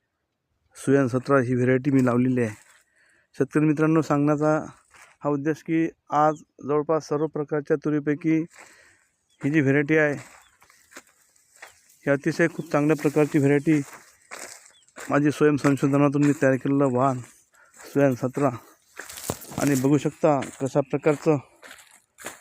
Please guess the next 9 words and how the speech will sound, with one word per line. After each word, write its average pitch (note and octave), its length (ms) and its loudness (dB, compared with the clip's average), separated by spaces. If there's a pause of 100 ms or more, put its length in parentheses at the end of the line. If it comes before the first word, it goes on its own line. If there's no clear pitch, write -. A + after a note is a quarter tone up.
(360)
कोरडू D3+ 380 4
शेत D3 260 0
आहे C#3+ 120 4
पूर्णपणे. C#3 640 -2 (1400)
यामध्ये C#3+ 280 2
रोटर C3+ 260 -2
मारलेला C#3 400 0
आहे C3 440 -4
आणि C3 160 -4